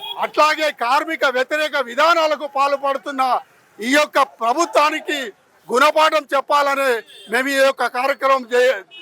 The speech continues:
చేయడం జరుగుతుంది. ఈరోజు నేషనల్ వైజ్‌గా all ఎంప్లాయీస్ అందరూ సమ్మె చేస్తున్నారు. అలాగే వాటిలో భాగంగా ఈరోజు మేము ఈ యొక్క ప్రొసెషన్‌తో పాటు ఇందిరా పార్క్ దగ్గర మేము ధర్నా కార్యక్రమం నిర్వహిస్తున్నాం కామ్రేడ్.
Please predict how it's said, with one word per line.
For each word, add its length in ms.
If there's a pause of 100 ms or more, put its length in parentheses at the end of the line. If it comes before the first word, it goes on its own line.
చేయడం 260
జరుగుతుంది. 540 (360)
ఈరోజు 400
నేషనల్ 500
వైజ్‌గా 600 (440)
all 240 (840)
ఎంప్లాయీస్ 480
అందరూ 540 (240)
సమ్మె 280
చేస్తున్నారు. 520
అలాగే 400
వాటిలో 440
భాగంగా 480
ఈరోజు 320
మేము 460 (360)
ఈ 40
యొక్క 420 (320)
ప్రొసెషన్‌తో 600
పాటు 260
ఇందిరా 320
పార్క్ 240
దగ్గర 160
మేము 180
ధర్నా 380
కార్యక్రమం 560
నిర్వహిస్తున్నాం 680
కామ్రేడ్. 380